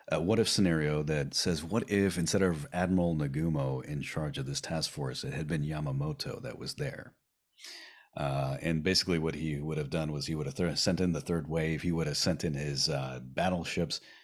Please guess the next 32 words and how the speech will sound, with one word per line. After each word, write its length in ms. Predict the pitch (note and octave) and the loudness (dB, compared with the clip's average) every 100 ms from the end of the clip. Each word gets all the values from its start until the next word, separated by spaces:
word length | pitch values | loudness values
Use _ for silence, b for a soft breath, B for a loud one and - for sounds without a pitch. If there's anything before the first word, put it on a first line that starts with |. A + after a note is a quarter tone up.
| b - | b -6
to 60 | |
basically 540 | D#2+ F#2 - D#2+ D2+ C#2+ | 0 2 2 0 -2 -4
just 260 | D2 - | -4 -4
destroy 720 | D#2 C#2 - - E2 E2+ F2 D#2+ | -2 2 2 0 -2 0 2 2
the 160 | C#2+ | 0
island 380 | C#2+ D2+ C#2 B2+ | -2 -2 -4 -6
and, 180 | B2+ B2+ | -8 -8
and, 320 | C#3+ - - - | -6 -4 -4 -4
and 200 | G2+ C2 | -6 -6
wreck 400 | D2 E2 C#2 - - - | -4 -2 -2 -6 -18 -10
Hawaii. 360 | C#2+ C#2+ D2 - | -4 0 0 -2
It's 360 | C#2 C2+ F2 G#2 | -6 -4 -2 2
actually 280 | G#2 - D#2 | 2 2 0
kind 160 | F2+ | 0
of 60 | C#2 | -2
a 60 | |
fascinating 540 | C2 E2 D2+ C#2+ B1+ B1+ | -2 -2 -2 -4 -6 -2
read. 300 | F#2 D2 B1+ B B B B | 0 0 -2 B B B B
I, 140 | - A2 | -4 0
I 80 | C3 | 4
got 120 | D3 | 4
a 40 | |
question 300 | C3+ B2+ - G2+ | 4 4 4 2
for 100 | G2 | 2
you, 140 | F2 | 2
Craig. 280 | - C#2+ - | 0 -6 0
So 120 | F#2+ | 0
what 340 | F#2 A2 C3+ | 4 4 4
if, 340 | A2 G#2+ G2 - - _ _ _ _ | 4 6 4 0 -12 _ _ _ _
if 200 | F#2 - | -2 0
it 100 | D#2+ | 2
wasn't 420 | F#2 G#2 C3 - | 4 6 6 4